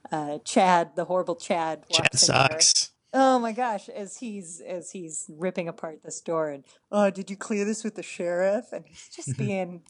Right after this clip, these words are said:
Speaker 1: being a jerk.
Speaker 2: Chad in there, he's ready to, he's ready to have a sit. He's got his mug, he's got a book. He's gonna
Speaker 1: <laughs>
Speaker 2: spend a good long time in there.
Speaker 1: <laughs>
Speaker 2: Um,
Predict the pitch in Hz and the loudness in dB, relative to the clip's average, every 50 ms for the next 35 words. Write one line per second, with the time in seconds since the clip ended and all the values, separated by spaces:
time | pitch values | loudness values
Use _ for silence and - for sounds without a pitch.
0 | - - _ 269 233 254 214 190 190 175 165 160 - - - _ _ _ - - | -18 -10 _ -4 -4 -2 -2 -2 -2 -2 -2 -4 -6 -12 -20 _ _ _ -18 -16
1 | - 165 160 180 170 151 147 156 - - 135 - - 175 156 151 147 143 139 143 | -12 -6 -2 -2 -2 -2 -2 -6 -8 -6 0 4 6 6 8 6 6 6 6 6
2 | 131 131 143 127 - 127 131 151 147 147 147 135 131 120 113 117 104 110 135 143 | 8 8 8 6 6 6 6 6 6 6 6 6 6 6 6 6 4 2 2 2
3 | - - 151 160 170 160 147 147 143 143 135 127 - - - 175 151 117 110 113 | 4 6 6 6 6 6 6 8 6 6 6 6 6 6 6 6 6 6 4 2
4 | 104 - 151 135 113 113 107 113 120 131 143 143 147 147 147 131 123 113 - 139 | 2 4 4 4 4 4 4 4 6 6 6 6 4 2 0 -2 -4 -4 -4 -4
5 | 120 110 107 98 - 147 147 170 156 - - - - 156 151 - - 170 135 247 | -4 -4 -6 -6 -6 -4 -4 -4 -4 -6 -10 -12 -10 -8 -6 -4 -4 -4 0 4
6 | - 349 381 466 - - - 381 - - 415 403 392 - - - 339 - - - | 6 6 6 6 4 2 0 0 0 0 -2 -4 -2 -2 -4 -6 -6 -6 -4 -4
7 | 156 - - 135 131 127 113 147 156 156 156 151 147 139 139 131 - 135 131 127 | -4 -4 -4 -4 -6 -4 -4 -4 -4 -2 -2 -2 -2 -4 -4 -4 -2 -2 0 -2
8 | 120 113 107 104 104 101 104 104 110 110 _ _ _ _ _ _ - _ _ 311 | -2 -6 -10 -12 -12 -10 -10 -10 -10 -12 _ _ _ _ _ _ -20 _ _ -12
9 | 302 - - - 320 330 262 - - 277 233 - _ _ _ _ _ _ _ _ | -12 -10 -8 -6 -6 -6 -8 -10 -12 -14 -14 -14 _ _ _ _ _ _ _ _
10 | - 110 104 104 101 98 98 95 98 113 127 | -12 -10 -10 -10 -10 -10 -12 -14 -18 -20 -20